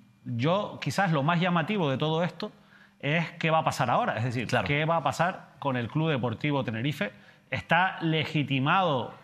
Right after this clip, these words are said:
Speaker 1: José Miguel Garrido para seguir siendo el máximo accionista de la entidad?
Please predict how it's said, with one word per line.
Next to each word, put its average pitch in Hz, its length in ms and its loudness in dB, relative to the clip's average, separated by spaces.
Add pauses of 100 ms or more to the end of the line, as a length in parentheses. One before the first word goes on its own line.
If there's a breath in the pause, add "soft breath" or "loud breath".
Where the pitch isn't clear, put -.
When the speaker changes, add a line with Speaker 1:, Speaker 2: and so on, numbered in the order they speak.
(160)
Speaker 1:
José 143 360 -2
Miguel 139 260 0
Garrido 151 340 2
para 127 220 2
seguir 139 520 -2 (200 loud breath)
siendo 147 280 0
el 135 60 2
máximo 139 360 0
accionista 131 460 -4
de 127 80 0
la 120 80 -2
entidad? 120 480 -4